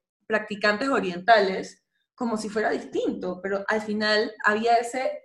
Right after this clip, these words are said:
ese algo que era como universal. Eso me parece súper bonito. Lo otro es este tema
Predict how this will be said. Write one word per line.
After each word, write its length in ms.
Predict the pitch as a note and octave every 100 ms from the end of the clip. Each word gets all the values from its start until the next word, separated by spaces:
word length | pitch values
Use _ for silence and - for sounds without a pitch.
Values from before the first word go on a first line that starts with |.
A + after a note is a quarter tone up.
| -
ese 260 | G#3 A#3 B3
algo 680 | A#3+ A#3 G#3 A#3 - - _ _ _
que 200 | G#3 G3
era 160 | G#3 A3
como 300 | A3 F#3 F#3
universal. 800 | G3+ F#3 E3 D#3 C4 F3 - _ _ _ _ _ _ - - -
Eso 180 | G#3+
me 80 | A#3+
parece 420 | G3 F3+ F#3 A3
súper 400 | - - G#3 A3 A#3
bonito. 560 | F#3+ G#3 G#3 E3 - _ - - _
Lo 180 | G#3+ A3
otro 340 | A3+ A3+ B3 B3+
es 420 | A#3+ C4+ D4 - -
este 260 | G#3+ A3
tema 440 | A3 A3+ A3+ A#3